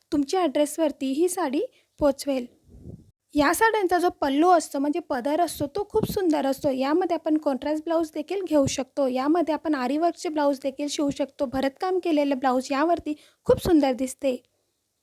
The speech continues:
या साडीवरचं नक्षीकाम जे पदरावरती केलेलं असतं, ते खूप सुंदर असते. यामध्ये डायमंड, ग्लास लावलेल्या साड्या देखील आपल्याला मिळतात. या साड्यांवरती सिल्वर ज्वेलरी खूप सुंदर दिसते.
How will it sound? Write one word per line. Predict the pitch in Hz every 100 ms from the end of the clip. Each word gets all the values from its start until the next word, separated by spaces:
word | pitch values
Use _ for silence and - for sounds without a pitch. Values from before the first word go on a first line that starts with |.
| _ -
या | 359
साडीवरचं | 453 440 381 381 330 339 311
नक्षीकाम | 302 - 370 311 285
जे | 277 330
पदरावरती | 311 262 285 320 349 381
केलेलं | 359 330 339 349
असतं, | 349 302 294
ते | 349 359
खूप | 403
सुंदर | - 330 285 269
असते. | 269 262 285 254
यामध्ये | 277 320 330 330
डायमंड, | 269 254 269 294 269 262
ग्लास | 254 285 349
लावलेल्या | 330 320 330 339
साड्या | 311 262 269
देखील | 277 339
आपल्याला | 320 269 254
मिळतात. | 262 254 254 262 240 - _ _ _ _ _ -
या | 285 349
साड्यांवरती | 427 392 381 381 381 - 320
सिल्वर | - 320 277 349 339
ज्वेलरी | 381 330 294 311
खूप | 403 -
सुंदर | 359 302 269
दिसते. | 240 269 254 -